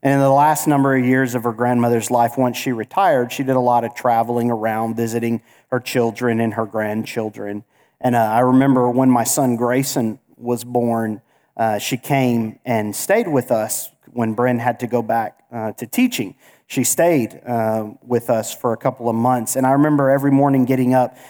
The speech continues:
and seeing Miss Cunningham at the, at my kitchen table with her Bible and with her devotional books. So even when she wasn't at her own home,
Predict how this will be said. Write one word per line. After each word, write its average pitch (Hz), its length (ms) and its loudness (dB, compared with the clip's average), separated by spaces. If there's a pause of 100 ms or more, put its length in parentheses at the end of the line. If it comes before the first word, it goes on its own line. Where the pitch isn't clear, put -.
(100)
and 127 120 0
seeing 143 600 2
Miss 127 160 0
Cunningham 127 540 0
at 120 180 -2
the, 117 220 -6
at 120 180 -4
my 120 160 -2
kitchen 123 340 -6
table 123 500 -2 (360)
with 139 220 0
her 143 140 -2
Bible 110 600 -2
and 117 200 -4
with 110 160 -6
her 113 120 -4
devotional 104 500 -8
books. 98 280 -10
So 135 160 0
even 151 260 2
when 147 120 2
she 139 140 -4
wasn't 135 360 0
at 139 140 2
her 131 120 0
own 123 180 0
home, 117 220 -6